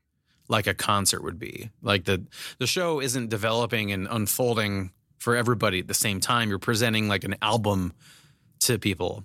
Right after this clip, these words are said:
Like, "Here's this fully formed thing I'm showing you." And, uh, you know, it's, it's just a little bit,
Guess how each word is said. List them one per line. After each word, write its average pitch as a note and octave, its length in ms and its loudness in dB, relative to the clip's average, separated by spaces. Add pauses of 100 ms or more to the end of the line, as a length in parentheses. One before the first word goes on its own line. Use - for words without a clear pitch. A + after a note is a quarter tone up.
(120)
Like, G2+ 160 2
"Here's G3 240 2
this F#3 180 2
fully D#3 300 2
formed B2+ 440 2
thing A#2+ 280 2
I'm G#2+ 120 2
showing G2+ 360 2
you." F2 260 -4 (680)
And, G#2 460 2
uh, F#2 380 4 (1120)
you G#2+ 100 -6
know, F#2+ 160 0
it's, F#2 200 0
it's - 180 -4
just - 180 0
a G#2+ 40 -2
little G2+ 200 2
bit, F#2+ 260 2